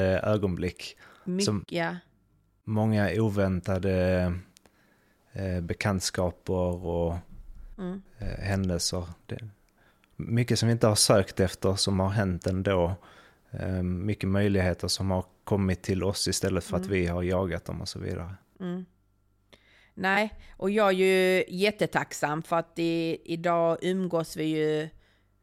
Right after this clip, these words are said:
Speaker 2: med även dem ibland. Och de är ju supermysiga. Eh, och, och för oss är det så här, vi har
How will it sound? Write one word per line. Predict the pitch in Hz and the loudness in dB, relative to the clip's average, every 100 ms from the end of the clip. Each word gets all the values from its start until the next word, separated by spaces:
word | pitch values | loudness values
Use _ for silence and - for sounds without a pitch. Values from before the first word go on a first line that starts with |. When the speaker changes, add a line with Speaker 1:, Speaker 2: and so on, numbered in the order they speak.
| _ _ _ _ _ _ _ _ _ _ _ _ _ | _ _ _ _ _ _ _ _ _ _ _ _ _
Speaker 2:
med | 165 165 156 151 151 156 - _ _ _ _ | -4 0 0 0 -2 -6 -18 _ _ _ _
även | 151 160 160 156 175 | -2 0 2 -2 0
dem | 185 151 | 0 -2
ibland. | - 143 139 147 165 180 - - _ _ _ _ _ | -8 -8 -6 -6 -6 -8 -12 -20 _ _ _ _ _
Och | - 165 | -10 -2
de | 170 165 | -2 0
är | |
ju | 156 | -2
supermysiga. | - 196 160 - 143 143 139 - - 143 143 170 - _ _ _ _ | -2 -4 -4 -4 -6 -4 -6 -8 -6 -2 -2 -2 -10 _ _ _ _
Eh, | - 170 160 - - | -6 -2 -2 -4 -6
och, | 190 - 220 | -6 -4 -8
och | 208 | -4
för | 254 | -4
oss | 269 196 277 | -2 -4 -2
är | 220 | -2
det | 208 | -2
så | 208 | -2
här, | 233 175 170 175 | 0 0 0 -2
vi | 214 | -4
har | 240 233 196 196 | -2 0 2 0